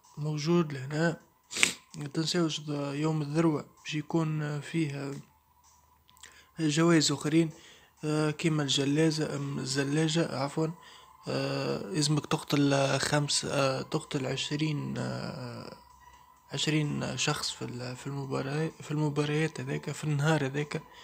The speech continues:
باش تتحصل على الزلاجة. كيف كيف، آه، الساعة أو السكانر، آه، تقتل خمسة من الناس.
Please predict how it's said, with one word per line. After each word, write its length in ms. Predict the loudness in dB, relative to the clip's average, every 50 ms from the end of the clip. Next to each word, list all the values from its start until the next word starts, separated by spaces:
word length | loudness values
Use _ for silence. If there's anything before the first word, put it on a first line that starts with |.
| -20 -20 -20 -20 -20 -20 -20 -10 -8
باش 120 | -6 -6 -6
تتحصل 520 | -8 -8 -6 -4 -2 -2 -2 -2 -2 -4
على 220 | -2 -2 -4 -4
الزلاجة. 720 | -6 -6 -6 -6 -6 -6 -4 -4 -4 -4 -2 -2 -4 -6 -6 -8 -14 -20 -20 -20 -20 -20 _ -4
كيف 140 | -4 -2
كيف، 320 | 0 2 2 2 0 -2 -4 -2
آه، 440 | 0 0 2 0 0 0 -2 -2
الساعة 480 | -4 -6 -8 -8 -6 -4 -2 0 0 0
أو 380 | -2 -2 -4 -4 -4 -2 -4 -4
السكانر، 1120 | -4 -6 -8 -10 -12 -12 -14 -16 -14 -14 -10 -6 -6 -4 -2 0 0 0 -2 -4 -6 -10 -14 _ _ _ _ _ _ _ _ _ _ _ _ -6
آه، 180 | -4 -4 -4
تقتل 420 | -2 -2 -4 -2 0 0 -2 -2 0
خمسة 320 | -2 -2 -2 -2 -6 -8
من 60 | -8
الناس. 420 | -6 -4 -2 0 0 0 -2 -4